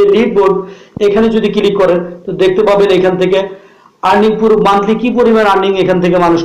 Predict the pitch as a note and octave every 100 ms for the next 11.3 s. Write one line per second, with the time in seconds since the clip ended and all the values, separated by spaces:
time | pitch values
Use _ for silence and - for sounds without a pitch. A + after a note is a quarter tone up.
0 | G3+ G3 D3+ - A2 - - _ _ -
1 | F#3+ G#3+ G#3 G3+ G3+ F#3 F#3 F3 F#3 F#3
2 | F#3 F3+ F#3 F3+ F3 F3 F3+ F3 E3+ F#3
3 | F#3 F#3 F3+ G#3+ G#3+ F3 F3+ F3 F3 F3+
4 | F3+ F3 E3+ E3+ - - - _ F3+ F3+
5 | F#3+ G3 G3+ - - _ - F3+ G3 F#3
6 | F3 F3+ F#3 F#3 F3 F3+ F3+ F#3 F3+ G3
7 | G3+ - - _ - F3 G#3 A3 A3+ G#3+
8 | G3 F#3 F#3 F#3+ E3+ F3+ F3 G3 G3 F#3
9 | F#3 E3+ D#3+ C3+ A#2+ - - - _ -
10 | F3+ F#3+ F3 G#3 G#3 G3 G3 - G3+ -
11 | G3+ G3